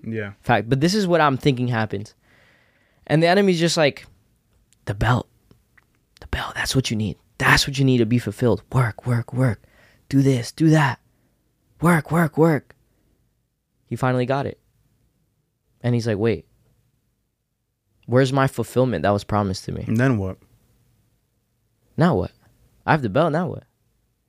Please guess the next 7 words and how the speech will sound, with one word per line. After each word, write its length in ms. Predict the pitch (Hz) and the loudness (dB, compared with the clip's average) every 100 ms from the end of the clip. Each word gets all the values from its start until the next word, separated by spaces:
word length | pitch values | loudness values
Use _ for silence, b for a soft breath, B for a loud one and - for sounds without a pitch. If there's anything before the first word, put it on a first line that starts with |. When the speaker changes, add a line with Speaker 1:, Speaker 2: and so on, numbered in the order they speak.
| _ _ | _ _
Speaker 2:
Why 160 | 117 147 | 0 4
do 80 | 170 | 4
I 60 | |
still 260 | 160 - 151 | 2 2 0
feel 560 | - - 151 160 139 - | 0 -2 2 2 2 2
empty? 520 | 143 156 - 98 95 _ _ _ _ _ _ _ _ _ _ _ _ _ _ _ _ _ _ _ _ _ _ _ _ _ _ _ _ _ _ _ _ _ _ _ _ _ _ _ _ _ _ - | 2 2 -4 -10 -10 _ _ _ _ _ _ _ _ _ _ _ _ _ _ _ _ _ _ _ _ _ _ _ _ _ _ _ _ _ _ _ _ _ _ _ _ _ _ _ _ _ _ 0
And 280 | 170 147 | 0 -2